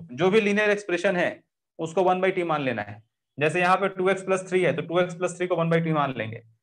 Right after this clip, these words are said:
फिर dx निकाल लेंगे, डी टी करके आराम से हो जाएगा। फिर यहाँ पे quadratic actually है क्या? एक्स का function है, दोनों quadratic ही है।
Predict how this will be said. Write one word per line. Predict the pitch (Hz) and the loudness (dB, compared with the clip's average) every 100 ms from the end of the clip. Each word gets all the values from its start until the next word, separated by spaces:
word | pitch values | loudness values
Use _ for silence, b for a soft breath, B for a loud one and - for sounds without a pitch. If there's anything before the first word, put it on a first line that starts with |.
| _ _ | _ _
फिर | 180 165 | -4 0
dx | 180 185 - 190 | 2 2 -2 -6
निकाल | 185 165 | 0 0
लेंगे, | 143 127 104 | 0 -4 -6
डी | 117 175 | -2 -2
टी | 175 | 0
करके | 180 151 135 | -2 -2 -2
आराम | 117 135 139 | 0 0 0
से | 131 | -6
हो | |
जाएगा। | 107 104 _ _ _ _ _ _ _ _ _ _ _ _ | -8 -10 _ _ _ _ _ _ _ _ _ _ _ _
फिर | 185 208 165 | 0 0 0
यहाँ | 175 175 202 | 0 4 4
पे | 208 220 214 - _ _ - | 4 2 2 -6 _ _ 2
quadratic | 165 170 185 220 | 4 4 2 0
actually | 208 - 208 208 | -2 -2 0 2
है | 202 | 4
क्या? | 135 | 2
एक्स | 160 - | 2 4
का | 208 | 4
function | 208 202 196 | 4 0 -2
है, | 180 - _ _ _ | -4 -10 _ _ _
दोनों | 127 165 190 202 | -2 2 2 4
quadratic | 208 196 196 220 | 2 2 0 -2
ही | 190 | -2
है। | 156 - | -4 -8